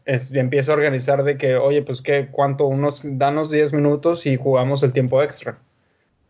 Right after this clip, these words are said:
Y el del equipo contrario le dice, "No, no va a haber tiempo extra, lo vamos a hacer, vamos a hacer un, vamos a repetir el partido la semana siguiente".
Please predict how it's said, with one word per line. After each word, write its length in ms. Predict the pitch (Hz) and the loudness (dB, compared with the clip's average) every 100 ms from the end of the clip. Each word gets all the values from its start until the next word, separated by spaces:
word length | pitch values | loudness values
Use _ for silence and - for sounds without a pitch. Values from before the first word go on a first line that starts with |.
| _ | _
Y 180 | 135 123 | -2 2
el 880 | 127 127 127 123 123 123 120 120 113 | 2 2 2 2 0 -2 -4 -4 0
del 200 | 120 117 | 0 2
equipo 300 | 120 131 147 | 0 0 0
contrario 380 | 147 139 151 147 | 2 2 2 2
le 100 | 127 | 2
dice, 240 | 131 127 | 0 -2
"No, 220 | 127 143 | 0 2
no 140 | 143 135 | 4 4
va 80 | 135 | 2
a 20 | |
haber 100 | 135 | 2
tiempo 260 | 131 127 143 | -2 2 0
extra, 220 | 139 127 | 0 0
lo 80 | 127 | 0
vamos 280 | 123 127 135 | 2 0 -4
a 60 | |
hacer, 240 | 127 127 123 | 0 2 2
vamos 260 | 127 131 | 2 0
a 40 | 131 | 0
hacer 140 | 131 131 | 0 0
un, 420 | 131 127 120 - - | 0 0 -2 -6 -8
vamos 400 | 123 131 139 135 | 0 0 0 0
a 60 | 127 | 0
repetir 500 | 123 127 131 139 143 | 0 -4 -2 2 2
el 100 | 139 | 2
partido 480 | 139 127 139 139 139 | 0 0 2 2 2
la 140 | 135 | 0
semana 320 | 127 123 127 | -2 -4 -4
siguiente". 520 | 127 135 135 131 117 | -4 -2 -2 -2 -8